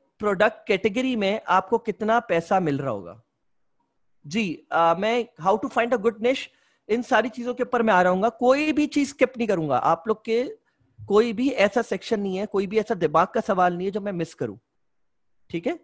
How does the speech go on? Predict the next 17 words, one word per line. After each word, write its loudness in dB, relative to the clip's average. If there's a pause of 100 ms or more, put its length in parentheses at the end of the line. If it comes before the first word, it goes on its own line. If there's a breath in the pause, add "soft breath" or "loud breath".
(120)
तो -6
I 6
will 0
be 0
there -4
eventually। -10 (1700)
तो 2
यहाँ 2
पे 0
आप 4
देख 0
सकते -4
हैं -6 (840)
जो 4
प्रोडक्ट्स -2
लग्जरी, 0
ब्यूटी -4